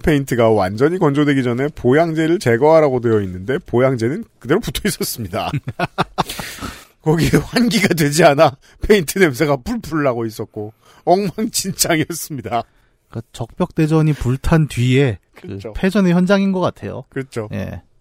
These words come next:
Speaker 1: 네. 아, 이게 우리가 보낸 화살이 다시 다 돌아오는 <laughs> 이후.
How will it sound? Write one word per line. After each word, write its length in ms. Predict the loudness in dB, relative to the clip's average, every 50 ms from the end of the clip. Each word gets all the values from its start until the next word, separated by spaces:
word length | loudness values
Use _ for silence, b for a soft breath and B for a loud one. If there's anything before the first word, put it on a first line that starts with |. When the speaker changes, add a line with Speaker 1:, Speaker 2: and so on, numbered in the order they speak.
| _
Speaker 1:
네. 260 | -12 -12 -12 -12 -14 -16 -18 -20 -20 _ _ _ _ _ _ _ _ _ _ _ _ _ b b b b b b b b b b b _ _ -20
아, 320 | -20 -18 -18 -18 -20 -20 -20 -20 -20 _ -16
이게 140 | -10 -8 -8
우리가 340 | -6 -6 -6 -4 -4 -4 -2
보낸 220 | -2 -4 -4 -6
화살이 320 | -6 -8 -8 -8 -8 -8 -8
다시 200 | -10 -12 -4 -2
다 120 | -2 -2
돌아오는 340 | 0 0 2 4 4 4 4
<laughs> 0 |
이후. 680 | 4 4 2 2 4 4 4 4 4 0 -2 -2